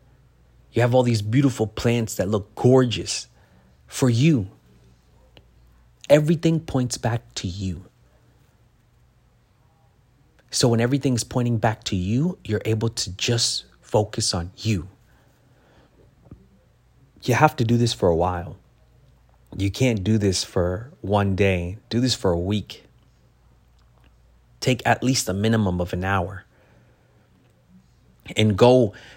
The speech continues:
you know, in, in a place where it's quiet in nature. And if you live in a city and in that city,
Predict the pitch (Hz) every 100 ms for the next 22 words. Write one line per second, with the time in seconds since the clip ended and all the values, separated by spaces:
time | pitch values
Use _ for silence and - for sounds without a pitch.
0 | - 101 101 104 98 98 95 - 117 -
1 | 95 - - 117 110 117 - - 101 95
2 | 104 101 87 92 98 101 104 127 131 127
3 | 101 - - 113 127 151 - _ _ _
4 | _ _ _ _ _ _ _ _ - -
5 | 107 101 98 90 87 - _ 127 135 120
6 | - - 123 120 120